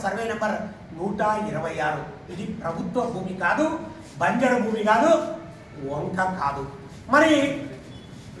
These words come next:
సోమనాథ్ నగర్లో నా భూమికి పక్కనే ఏదైతే నా స్థలం ఉందో, నా స్థలానికి పక్కనే వంక వస్తా ఉంది ఇప్పుడు ప్రస్తుతం.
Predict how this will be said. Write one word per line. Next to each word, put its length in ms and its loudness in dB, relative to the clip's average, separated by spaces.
సోమనాథ్ 540 6
నగర్లో 680 8
నా 460 6
భూమికి 320 4
పక్కనే 840 2
ఏదైతే 500 2
నా 260 2
స్థలం 300 0
ఉందో, 440 0
నా 260 2
స్థలానికి 460 6
పక్కనే 440 2
వంక 360 2
వస్తా 680 4
ఉంది 120 -4
ఇప్పుడు 260 -8
ప్రస్తుతం. 680 -10